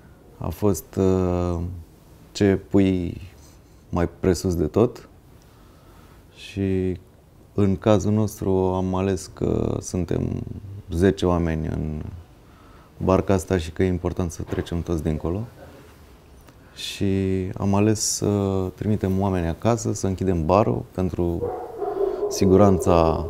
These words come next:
tuturor, și a noastră și a clienților, și să le plătim salariile.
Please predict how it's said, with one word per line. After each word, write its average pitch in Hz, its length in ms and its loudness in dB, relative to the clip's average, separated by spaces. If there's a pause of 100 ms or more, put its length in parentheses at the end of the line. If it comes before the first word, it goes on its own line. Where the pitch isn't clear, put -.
(320)
tuturor, 82 460 2
și - 160 -6
a 85 80 2
noastră 87 380 -2
și 82 140 -4
a 85 60 0
clienților, - 720 -4 (1300)
și - 260 -4
să 95 180 -4
le 98 100 2
plătim 98 360 -2
salariile. - 640 -2